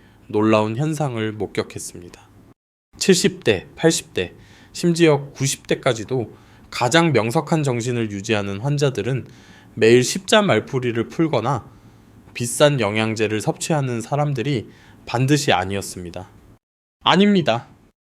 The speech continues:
그들은 대부분의 의사들이 간과하는 단순한 진실을 이해하고 있는 사람들이었습니다.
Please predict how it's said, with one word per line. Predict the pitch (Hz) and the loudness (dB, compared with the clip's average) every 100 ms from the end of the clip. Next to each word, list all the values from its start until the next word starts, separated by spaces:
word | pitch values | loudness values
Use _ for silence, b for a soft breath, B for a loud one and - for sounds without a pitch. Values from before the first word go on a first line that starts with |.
| _ _ _ | _ _ _
그들은 | - 135 180 131 90 | 0 4 6 6 0
대부분의 | - 131 180 196 196 151 | 0 2 4 4 4 4
의사들이 | 113 151 143 127 123 | 2 2 0 0 -4
간과하는 | - 110 120 127 123 117 117 | -6 -6 0 0 2 -2 -6
단순한 | - 101 113 113 151 151 | -8 -6 -6 -6 -4 -4
진실을 | 143 117 110 - 113 | -4 -6 -6 -6 -6
이해하고 | 110 104 110 110 107 101 | -4 -2 0 0 -2 -8
있는 | 95 110 107 | -8 -8 -10
사람들이었습니다. | 95 139 151 123 95 - 90 85 - | -6 -4 -2 -4 -8 -12 -16 -18 -20